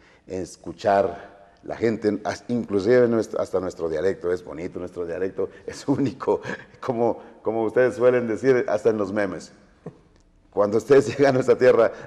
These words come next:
están llegando a un mundo realmente mágico. Nosotros queremos decirles a ustedes, bienvenidos,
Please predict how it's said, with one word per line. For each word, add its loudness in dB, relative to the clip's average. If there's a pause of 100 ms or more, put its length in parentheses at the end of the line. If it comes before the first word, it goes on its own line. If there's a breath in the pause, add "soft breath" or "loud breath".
(100)
están -4
llegando 2
a -8
un -4
mundo 0
realmente -4
mágico. -12 (320 loud breath)
Nosotros -14
queremos -6
decirles -10
a -10
ustedes, -10
bienvenidos, 4